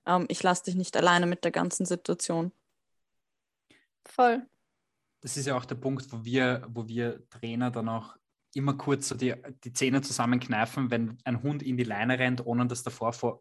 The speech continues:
Speaker 3: ähm, eine, eine Information gegeben wurde. Das ist ja für uns das, einer der schiersten Sachen, die passieren kann, wenn ein Hund fünfzehn Meter Leine Platz hat und von hinten fünfzehn Meter nach vorne fünfzehn Meter die dreißig Meter auskostet und dann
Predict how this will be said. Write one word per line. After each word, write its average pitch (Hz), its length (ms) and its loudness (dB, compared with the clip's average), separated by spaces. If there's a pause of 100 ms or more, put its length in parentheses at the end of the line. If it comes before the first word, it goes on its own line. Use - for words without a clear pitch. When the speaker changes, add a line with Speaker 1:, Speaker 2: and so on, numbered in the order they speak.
Speaker 3:
ähm, 110 480 0
eine, 110 800 -4 (880)
eine 117 160 0
Information 120 560 -2
gegeben 113 420 -4
wurde. 98 260 -6 (280)
Das 123 100 2
ist 143 60 2
ja 151 60 2
für 147 160 0
uns 135 360 -2
das, - 280 -6 (380)
einer 147 200 4
der 139 120 2
schiersten 156 500 -2
Sachen, 117 340 -4
die 123 80 -2
passieren 131 380 -2
kann, 127 280 2
wenn 117 120 2
ein 117 140 0
Hund 131 300 -2 (420)
fünfzehn 143 420 -2
Meter 127 560 2
Leine 120 360 -2
Platz 117 400 -6
hat 117 280 -2 (480)
und 135 180 0
von 131 240 0
hinten 156 480 -2
fünfzehn 135 440 -6
Meter 120 300 -4
nach 123 160 -4
vorne 143 320 -6
fünfzehn 127 440 -6
Meter 110 340 -4
die 127 120 -6
dreißig 123 600 -4
Meter 123 360 0
auskostet 117 720 0
und 127 220 -2
dann 123 160 -2